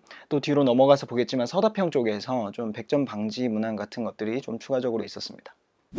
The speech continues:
올해 난이도는 한 중 정도로 예상을 하고 있고요. 중동중학교는 난이도는 그렇게 높은 편은 아닌데, 이 백 점이 나오지 않도록 좀 변별 문항을 섞어서 내는 추세가 있기 때문에 중난이도로 좀 봐주면 좋을 것 같고,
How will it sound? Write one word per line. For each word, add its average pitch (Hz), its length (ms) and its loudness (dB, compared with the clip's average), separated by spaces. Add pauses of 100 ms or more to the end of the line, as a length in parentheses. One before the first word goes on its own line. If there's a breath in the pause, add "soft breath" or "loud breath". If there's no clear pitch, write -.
올해 175 300 12
난이도는 156 640 8
한 160 120 2
중 156 220 2
정도로 143 480 6
예상을 135 400 2
하고 170 180 2
있고요. 147 400 0 (280 loud breath)
중동중학교는 165 1120 4 (220 soft breath)
난이도는 170 580 4
그렇게 156 260 0
높은 214 320 4
편은 165 260 4
아닌데, 117 540 2 (240 loud breath)
이 131 60 -4
백 127 240 -6
점이 185 240 6
나오지 120 360 2
않도록 113 520 -2
좀 120 280 -4
변별 135 400 4
문항을 120 400 2
섞어서 156 400 -4
내는 117 300 -2
추세가 143 480 -2
있기 107 200 -2
때문에 107 500 -4 (260 loud breath)
중난이도로 113 760 0 (220 soft breath)
좀 117 140 -6
봐주면 113 300 -4
좋을 107 200 -4
것 127 100 2
같고, 123 420 2